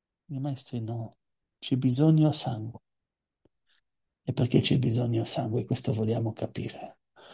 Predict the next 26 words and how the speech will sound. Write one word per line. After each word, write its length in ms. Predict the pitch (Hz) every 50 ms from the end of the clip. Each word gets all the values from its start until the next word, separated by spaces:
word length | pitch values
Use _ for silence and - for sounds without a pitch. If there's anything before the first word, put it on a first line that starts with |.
| - - - - _ _
Perché 300 | - - 123 - - 185
il 100 | 180 170
sangue 460 | 170 - - 165 160 180 175 175 156 147
della 220 | 151 147 147 143
Milà 540 | 147 147 147 143 156 190 247 269 277 285 285 - _ _ _ _ _ _ _ _ _ _ _ _ - -
e 60 | 127
perché 300 | 120 135 127 - - 147
il 100 | 139 127
sangue 320 | - - 127 127 127 123 120
del 180 | 113 117 104
capretto? 680 | - - 110 - - - - - - - - - _ _ _ _ _ _ _ _ _ _ _ _ _ _ _ _ _ _ _ _ _ _ _ _ _
C'è 200 | - - 330 285
chi 120 | - 214 202
dice 240 | 226 240 226 - 196
una 140 | 185 170
spiegazione 640 | 147 - - - 151 165 151 147 - 190 190 190 165
molto 300 | 156 160 165 160 - 127
bella. 460 | 131 165 160 113 110 - - 123 - _ _ _ _ _ _ _ _ _ _ _ _ _ _ _ _ _
Noi 160 | - 170 214
sappiamo 460 | 208 - - 139 - - 175 190 175 131
che 140 | - 120
questa 240 | - 160 - - 139
schiavitù 440 | - - - 143 120 123 120 - 170
ci 160 | 156 - 131
fu 160 | 113 - 123
promesso. 600 | 120 - 120 117 131 147 143 147 - - - -